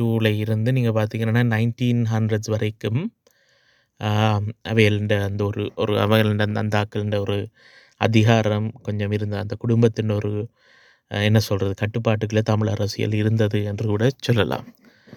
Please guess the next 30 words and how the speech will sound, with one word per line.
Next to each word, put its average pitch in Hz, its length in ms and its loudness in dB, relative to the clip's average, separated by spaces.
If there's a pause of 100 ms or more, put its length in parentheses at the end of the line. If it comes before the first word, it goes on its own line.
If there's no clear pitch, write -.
(440)
அப்ப 202 380 4
இந்த 160 160 2
பொன்னம்பலம் 165 520 4
குமாரசுவாமி 135 680 2
குடும்பம் 117 420 0
அதுக்குள்ள 110 400 0
வருகிறது 104 460 -2
பிக்சருக்குள்ள. 107 640 -6
அவர்களுக்குள்ள 151 800 2 (460)
அந்த 120 180 0
ஒரு 117 120 4
ஆதிக்க 120 340 2
சாதி 113 340 0
மனநிலை 107 460 -2
பண்புகள் 110 440 -2
இருக்கிறத 113 540 0
நாங்க 131 320 0 (100)
பார்க்கக்கூடியதாக 110 640 -4
இருக்கு. 135 300 -4 (920)
So, 123 160 4
யாழ்ப்பாணத்தின் 202 600 4
வரலாறு 131 460 0
என்று 113 200 -2
நீங்கள் 110 220 -4
எடுத்து 110 280 -6
பார்த்தீங்கன்னா, 107 680 -4
ஈழத்தின் 147 480 4
வரலாறு 113 400 0
என்று 110 180 -4
எடுத்து 110 160 -8